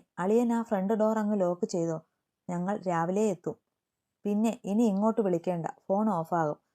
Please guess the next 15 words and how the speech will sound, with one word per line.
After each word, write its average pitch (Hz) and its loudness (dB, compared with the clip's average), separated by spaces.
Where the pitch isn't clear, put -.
നിന്റെ 202 -2
പെങ്ങൾ 208 -2
ഫോൺ 185 0
എടുത്തിട്ടില്ല, 165 -4
അപ്പോ 196 -6
രാവിലെ 175 0
കാണാം." 160 -6
പറയലും 185 -2
ഫോൺ 180 -4
കട്ടാക്കലും 175 -4
കഴിഞ്ഞു. 151 -4
"നിന്റെ 208 0
ചേട്ടൻ 196 -2
ഇനിയും 185 -2
വിളിക്കും, 151 -4